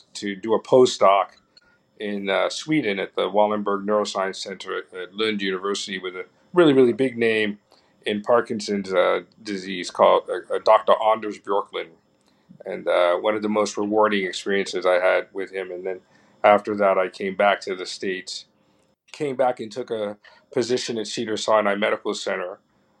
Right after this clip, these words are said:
uh, Department of Neurosurgery. And, um,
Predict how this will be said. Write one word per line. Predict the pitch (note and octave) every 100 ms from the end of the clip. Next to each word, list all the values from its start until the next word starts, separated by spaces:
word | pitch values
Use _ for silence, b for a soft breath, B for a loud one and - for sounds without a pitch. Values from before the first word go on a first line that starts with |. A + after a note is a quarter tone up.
| -
uh, | G#2 G2 G2 F#2+ F#2+
Department | F#2+ - C3+ B2+ A2
of | G#2
Neurosurgery. | G#2 A2 A2 - G#2+ G2 F#2 F2+ _ _ _ -
And, | G2 F#2+
um, | F#2 F#2 F2+ F#2